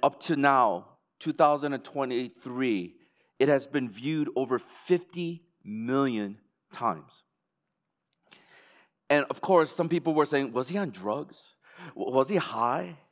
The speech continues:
Some people were s-, saying certain things that were <laughs> not very beneficial. I don't think I could repeat it here, but they were like, "Wha-, this guy, there is no way that you could look at something of nature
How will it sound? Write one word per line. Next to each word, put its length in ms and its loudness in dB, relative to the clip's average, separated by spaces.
Some 400 -4
people 320 0
were 160 4
s-, 180 -8
saying 280 0
certain 280 -2
things 300 0
that 120 2
were 140 2
<laughs> 80 0
not 180 2
very 300 6
beneficial. 720 2
I 100 6
don't 220 -4
think 120 -4
I 100 4
could 120 -6
repeat 300 -4
it 120 -2
here, 200 0
but 180 2
they 60 2
were 120 2
like, 300 2
"Wha-, 300 -2
this 160 -4
guy, 180 0
there 200 2
is 180 -6
no 400 0
way 180 4
that 120 2
you 120 -2
could 160 -2
look 220 0
at 240 2
something 540 -2
of 120 -2
nature 880 -2